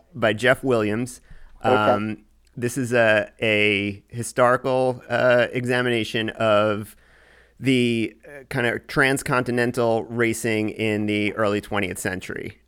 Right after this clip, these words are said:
Speaker 1: And,
Speaker 2: Okay.
Speaker 1: um, and there have been some fictional, uh, treatments of this kind of thing as well, but this is, this is about the, the, I think the first one, 'cause there were two or three of them,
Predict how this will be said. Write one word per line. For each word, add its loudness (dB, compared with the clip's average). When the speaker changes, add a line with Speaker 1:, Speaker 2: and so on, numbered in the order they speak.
Speaker 1:
And, -2
Speaker 2:
Okay. 2
Speaker 1:
um, 0
and 4
there 6
have 2
been 0
some -2
fictional, -4
uh, 4
treatments -2
of -4
this -4
kind -4
of -6
thing -4
as -2
well, 2
but -2
this 0
is, -6
this -4
is -4
about 2
the, -2
the, -4
I -12
think -6
the -2
first -2
one, -2
'cause -8
there 0
were -4
two -4
or 2
three 0
of 0
them, -8